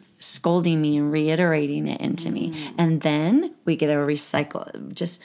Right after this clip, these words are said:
Speaker 1: replay that whole thing. So I'm gonna have empathize for
Speaker 2: Mm.
Speaker 1: myself. I'm going to explore what the facts actually were. I'm gonna have empathy for them. I'm going to see that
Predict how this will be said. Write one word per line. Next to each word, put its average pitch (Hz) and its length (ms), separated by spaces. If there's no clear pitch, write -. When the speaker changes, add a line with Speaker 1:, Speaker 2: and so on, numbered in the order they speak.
Speaker 1:
replay 156 480
that 143 160
whole 156 320
thing. 92 400
So - 200
I'm 156 220
gonna 175 180
have 190 220
empathize 170 640
for - 60
Speaker 2:
Mm. - 80
Speaker 1:
myself. - 460
I'm 160 220
going 165 340
to 170 200
explore 160 500
what 147 200
the 175 80
facts 165 440
actually 165 500
were. 156 280
I'm 147 140
gonna 156 140
have 156 220
empathy 165 460
for 202 220
them. 156 320
I'm 156 180
going 151 280
to - 120
see 147 340
that 147 240